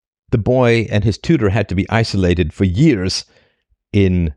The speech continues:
the country. I mean, way out of society, and that way the boy can learn from nature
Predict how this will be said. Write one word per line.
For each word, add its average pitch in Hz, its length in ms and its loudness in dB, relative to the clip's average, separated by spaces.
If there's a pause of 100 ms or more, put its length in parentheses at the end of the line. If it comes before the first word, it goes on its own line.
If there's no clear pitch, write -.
(440)
the - 80 -8
country. - 580 -4
I 101 40 0
mean, 95 280 0
way 147 540 2
out 110 220 0
of 98 80 -2
society, 85 720 0
and 85 300 0
that 90 320 -2
way 85 140 2
the 80 80 2
boy 82 260 2
can 80 220 -2
learn 82 240 0
from 82 160 -2
nature 107 480 0